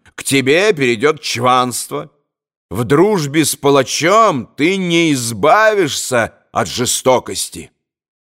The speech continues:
Возьми в товарищи развратника, распалится и твоя похоть. Хочешь освободиться от пороков, сторонись порочных примеров,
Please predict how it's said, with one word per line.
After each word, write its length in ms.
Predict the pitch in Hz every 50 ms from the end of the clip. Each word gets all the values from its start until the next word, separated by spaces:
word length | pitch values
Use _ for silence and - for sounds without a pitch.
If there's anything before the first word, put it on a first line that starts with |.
| _ _ _
Возьми 840 | - 82 107 117 110 98 107 120 120 120 131 147 165 175 175 175 156
в 60 | 120 -
товарищи 840 | - 131 131 127 123 139 151 151 151 151 143 131 - - - 143
развратника, 1200 | 135 123 127 123 104 113 117 123 127 156 196 233 247 - - - 139 120 - - - 87 78 65 - _ _ _ _ _ _ _ _ -
распалится 960 | - - 208 175 - - - - 147 139 127 143 156 139 - - - 131 131
и 220 | 123 - 127 113
твоя 600 | - - 104 110 110 107 98 113 127 127 123 110 92
похоть. 760 | - - 92 98 95 87 - - 90 - - - - - - _ _ _ _ _ _ _ _ _ _ _ _ _ _ _ _ _ _ _
Хочешь 640 | - - 101 123 139 135 - - 135 120 - -
освободиться 880 | 123 113 - - 110 110 104 110 107 92 113 131 127 - - - 110 110
от 120 | 104 -
пороков, 800 | - 107 107 110 117 139 156 165 170 160 131 160 165 156 131 -
сторонись 1120 | - - - - 127 123 127 123 123 120 120 120 127 139 156 170 185 196 190 151 - -
порочных 880 | - - 139 135 127 120 131 147 156 151 - - - 143 143 135 - -
примеров, 840 | 120 120 123 117 120 127 135 139 135 127 110 95 - - - -